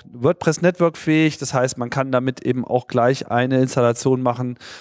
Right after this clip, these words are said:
äh, die mehrere Podcasts beziehungsweise mehrere Blogs ausliefert.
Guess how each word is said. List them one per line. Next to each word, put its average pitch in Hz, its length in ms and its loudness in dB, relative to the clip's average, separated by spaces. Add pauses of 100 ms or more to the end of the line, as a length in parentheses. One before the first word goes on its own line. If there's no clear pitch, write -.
(160)
äh, 120 320 2
die 113 200 -2
mehrere 165 380 2
Podcasts 151 540 -2
beziehungsweise 120 500 0
mehrere 117 320 0
Blogs 139 300 -2
ausliefert. 139 720 0